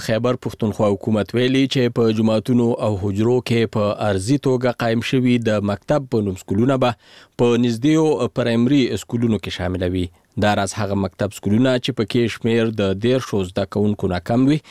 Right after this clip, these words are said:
په مکمله توګه به ختمول کیږي. بیلابیلو سیاسي ګوندونو د دې فیصلې مخالفت کړی دی. پخوانی صوبایي وزیر او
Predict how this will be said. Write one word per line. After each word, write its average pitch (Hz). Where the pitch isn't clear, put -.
په 139
مکمله 131
توګه 131
به 135
ختمول 92
کیږي. 92
بیلابیلو 151
سیاسي 139
ګوندونو 151
د 123
دې 117
فیصلې 110
مخالفت 92
کړی 90
دی. 92
پخوانی 101
صوبایي 98
وزیر 117
او 113